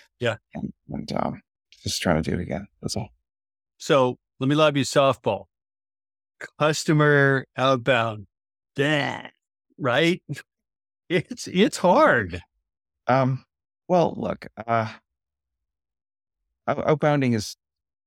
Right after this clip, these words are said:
Speaker 2: like, you're talking, talking about target, you're t-, talking about outbound, or
Speaker 1: Yeah.
Speaker 2: this, uh, kind of prospecting emails. Like it's, it certainly has challenges.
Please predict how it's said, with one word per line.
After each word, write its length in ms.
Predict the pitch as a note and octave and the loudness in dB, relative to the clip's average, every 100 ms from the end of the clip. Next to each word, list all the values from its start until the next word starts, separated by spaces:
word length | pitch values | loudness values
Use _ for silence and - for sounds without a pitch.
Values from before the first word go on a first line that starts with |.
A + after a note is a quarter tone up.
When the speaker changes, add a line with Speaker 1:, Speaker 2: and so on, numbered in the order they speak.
| _ | _
Speaker 2:
like, 180 | G#2+ G2 | -6 -6
you're 220 | G#2 G#2+ | -6 -8
talking, 200 | A2+ B2+ | -4 -6
talking 200 | - G#2+ | -6 -6
about 100 | G#2+ | -6
target, 280 | - A#2 G2+ G2+ | -4 -4 -4 -4
you're 180 | A2+ G#2+ | -4 -4
t-, 300 | - - - | -8 -16 -12
talking 120 | - | -6
about 180 | G#2 G2 | -4 -4
outbound, 600 | G2 A2 G2 G#2 G2+ G#2+ G#2 | -2 -2 0 -2 0 -4 -6
or 80 | - | -14
Speaker 1:
Yeah. 120 | B2+ A2+ | -14 -12
Speaker 2:
this, 260 | - - - _ _ _ _ _ _ _ _ _ _ _ _ | -12 -16 -20 _ _ _ _ _ _ _ _ _ _ _ _
uh, 80 | - - | -16 -12
kind 180 | - E2+ | -6 -4
of 80 | - | -2
prospecting 640 | - F#2 - - G#2+ F#2+ | 0 0 -2 -6 -4 -4
emails. 400 | F2 G2 D#2+ D#2+ | -2 0 0 -2
Like 140 | D#2+ F2+ | -4 -6
it's, 260 | G2 - _ _ _ _ _ _ _ | -6 -10 _ _ _ _ _ _ _
it 300 | - - A#2+ | -12 -10 -6
certainly 240 | G2 A2 | -4 -2
has 340 | F#2+ F2+ - - | -2 -4 -6 -10
challenges. 640 | - E2 F#2 C2+ E2 - | -6 -4 -4 -6 -8 -10